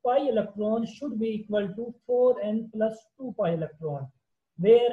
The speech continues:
n is an integer, its value would be zero, one, two, three, and so on. When the value of n is zero, then the number of pi electron would become two.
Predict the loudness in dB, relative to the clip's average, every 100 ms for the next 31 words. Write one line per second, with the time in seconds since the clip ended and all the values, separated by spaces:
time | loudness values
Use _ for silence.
0 | -2 -2 -2 0 0 2 2 0 2 2
1 | 2 -8 -8 2 2 2 0 -2 -4 -10
2 | _ -8 -4 0 0 0 0 4 4 4
3 | 2 -2 -2 -4 -4 -6 -10 -6 -8 -8
4 | -4 -2 0 -4 -6 -12 _ _ _ _
5 | _ -2 0 2 2 4 4 4 2 4
6 | 4 2 -8 -6 -6 -4 -6 -8 -4 -2
7 | 2 2 0 -4 _ _ _ _ _ -4
8 | -2 2 2 2 0 -12 -10 -8 -4 0
9 | 0 0 0 0 2 0 -2 -2 -2 0
10 | -2 -2 -2 0 -2 -2 -2 0 -2